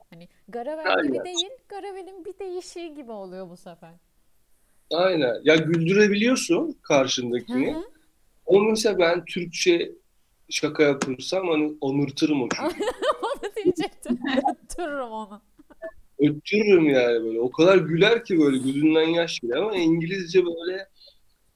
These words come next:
Speaker 2: çünkü şöyle bir şey oluyor. Hani ondaki kodlama başka, bendeki kodlama başka.
Speaker 1: Aynen.
Speaker 2: Eşleştiremiyorum ki ben o kodları birbirine <laughs> şu an. Hani istediği kadar memleket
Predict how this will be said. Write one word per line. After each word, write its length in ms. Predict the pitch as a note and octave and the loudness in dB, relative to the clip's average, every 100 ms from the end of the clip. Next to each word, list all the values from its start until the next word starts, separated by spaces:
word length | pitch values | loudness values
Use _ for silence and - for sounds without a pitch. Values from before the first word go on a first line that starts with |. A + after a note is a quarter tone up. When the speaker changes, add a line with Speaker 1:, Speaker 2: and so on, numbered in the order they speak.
| _ _ | _ _
Speaker 2:
çünkü 200 | C#3 - | -10 0
şöyle 300 | - G3 G#3 | 4 4 4
bir 60 | E3+ | 0
şey 200 | - C#3 | 0 2
oluyor. 200 | A#2+ A#2 | 2 -2
Hani 120 | A#2+ | -2
ondaki 600 | B2 C3+ D3+ D#3+ F#3 - | -2 2 2 0 -6 -12
kodlama 880 | - D#3 D3+ D3+ D#3+ D#3+ E3+ E3+ - _ _ | 0 2 2 0 4 4 4 0 -6 _ _
başka, 520 | C3 B2+ - - F#3 | -2 -2 -2 -2 2
bendeki 500 | D#3+ D#3+ E3 D#3+ F#3+ | 6 6 4 0 -4
kodlama 560 | - E3 D#3+ E3+ F3+ F3+ | -2 0 2 0 2 0
başka. 360 | D#3 - - | -2 -4 -6
Speaker 1:
Aynen. 120 | A2+ C3 | -4 -4
Speaker 2:
Eşleştiremiyorum 920 | C3+ A3+ D#3+ E3+ F3 F#3+ G3+ A#3 A#3 | -2 2 0 0 -2 -2 0 -2 -2
ki 60 | - | -4
ben 120 | F#3 | -2
o 140 | E3 D#3 | 0 0
kodları 400 | D#3 C#3 C3 C#3 | 0 -2 -2 -2
birbirine 600 | C3+ C3+ D#3 F3+ E3+ F3 | -2 -2 0 0 2 2
<laughs> 0 | |
şu 260 | E3 - D#4+ | 2 0 -2
an. 80 | F4+ A4 A#4 - - - - - G4 - _ - | -2 -6 -10 -10 -12 -12 -20 -20 -20 -20 _ -8
Hani 140 | B2+ C3+ | -4 -4
istediği 500 | C#3 - F#3 G3+ G3 | -4 -6 -4 -4 2
kadar 220 | G#3 G#3 _ _ _ _ _ _ _ _ _ _ _ _ _ _ _ _ _ _ _ _ _ _ _ _ _ _ _ _ _ _ _ _ _ - | 2 2 _ _ _ _ _ _ _ _ _ _ _ _ _ _ _ _ _ _ _ _ _ _ _ _ _ _ _ _ _ _ _ _ _ -10
memleket 400 | A#2+ A#2 - | -8 -10 -12